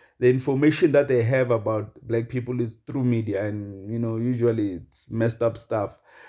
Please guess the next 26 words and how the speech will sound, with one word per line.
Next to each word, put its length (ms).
So 300
they 160
have 260
already 480
some 240
stereotypes 880
and 360
some 500
racism. 720
So 240
it's 320
not 280
really 200
a 80
nice 260
experience 680
to 120
actually 300
go 180
to 160
other 180
countries 540
and 220
try 220
to 180
prosper. 560